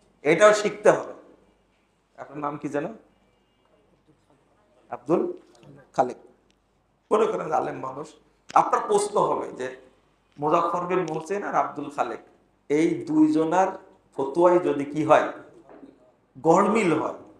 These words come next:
বিরোধ হয়, তাহলে কারটা মানব? জীবনে এই প্রশ্ন করেছেন কাউকে আপনারা? সত্য বলুন, মসজিদ কিন্তু এটা কোনোদিন করেননি। এটা একটা প্রশ্ন করার কি সিস্টেম? এটা না করার কারণ কি জানেন?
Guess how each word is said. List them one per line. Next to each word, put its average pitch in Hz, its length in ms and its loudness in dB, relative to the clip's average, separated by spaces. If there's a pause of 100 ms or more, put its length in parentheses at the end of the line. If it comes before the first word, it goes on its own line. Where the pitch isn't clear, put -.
বিরোধ 208 460 4
হয়, 131 260 0 (420)
তাহলে 190 160 2
কারটা 240 440 0
মানব? 135 420 -8 (1200)
জীবনে 165 460 -2
এই 180 80 0
প্রশ্ন 170 320 -4
করেছেন 175 380 -4
কাউকে 170 260 -2
আপনারা? 190 380 -10 (640)
সত্য 170 300 2
বলুন, 156 300 0
মসজিদ 156 340 2
কিন্তু 123 320 -6
এটা - 140 -18 (720)
কোনোদিন 139 300 -8
করেননি। 104 500 -12 (720)
এটা 160 300 6
একটা 175 300 2
প্রশ্ন 156 400 -2
করার 147 260 0
কি 165 420 0 (160)
সিস্টেম? - 440 -14 (500)
এটা 143 260 2
না 156 300 4
করার 208 340 2
কারণ 202 300 4
কি 202 60 -2
জানেন? 214 380 2